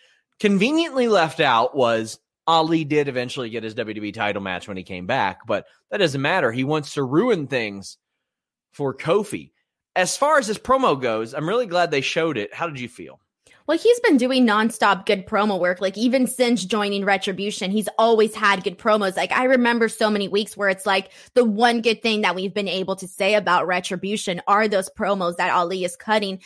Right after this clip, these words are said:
Speaker 2: So this to me wasn't anything different. And I like the fact that, you know, when he's out there in matches, you know, sort of barking orders and all of that. I like how all that plays out. Now what they just need to do is give, uh, the members of Retribution more confidence, give them a more confident type of character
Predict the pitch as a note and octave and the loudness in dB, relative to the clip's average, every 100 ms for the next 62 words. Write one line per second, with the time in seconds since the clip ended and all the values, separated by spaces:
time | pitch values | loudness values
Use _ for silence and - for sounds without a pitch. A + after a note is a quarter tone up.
0 | - - - A#3 A3+ G3+ D4+ - D#4+ C#4 | -20 -4 4 4 4 0 -2 -2 -2 -2
1 | D4+ A#3+ A#3 - G3+ A3+ A3+ A3 G3+ A#3 | 0 0 -2 -4 -4 -2 -2 -2 -2 -2
2 | B3+ F#3+ G3 A3 A3 A#3 C4+ D#4+ C#4 A#3+ | 0 -2 0 0 0 2 0 -2 0 0
3 | B3 A#3+ G#3+ G#3 G3 G#3 F#3+ G#3 G#3 A3 | 0 -2 -4 -2 -2 -4 2 2 2 0
4 | G3+ G3 F#3+ G3+ F#3 G3 F#3 - G#3 D3 | 0 2 0 0 -4 -2 -2 -2 -4 0
5 | F3+ F#3+ G3 F#3 F3 F3+ F#3 F3+ F3 F3 | 2 2 0 -2 0 2 0 0 -2 0
6 | F3 E3 F3+ - F#3 G#3 A#3 C#4 - F#3+ | 0 2 2 4 2 0 0 2 4 4
7 | F#3 D#3+ - F3 F3+ G#3 A#3+ - - - | 2 0 -4 -4 0 2 2 0 -14 -4
8 | A#3+ D#4+ D#4 B3 B3 A#3 A3 A#3 G3+ F#3+ | 2 2 2 -2 -2 -4 -2 -4 -4 -6
9 | G3 G#3+ G#3+ F#3 - G3+ F3+ - G3+ F#3+ | 0 2 2 0 0 0 0 -2 0 2
10 | F#3+ G3 G#3 B3 B3 A#3+ G3+ G3+ F#3 F#3 | 2 2 0 2 2 0 -2 -2 -2 -8
11 | G3 G#3 G3+ F#3+ G3+ G3+ - F#3+ G3 F#3 | -8 -6 -6 -4 -6 -8 -2 -2 -2 -4
12 | E3+ - G#3 A3+ A#3+ A3 G3+ G3+ - F#3+ | -4 -4 -2 0 0 0 0 -2 -2 -4
13 | F#3 F#3 F3+ - E3+ F3+ - G3 F3+ G#3+ | -2 -4 -4 -2 -2 -2 -8 -2 0 0
14 | - C#4+ | 0 -2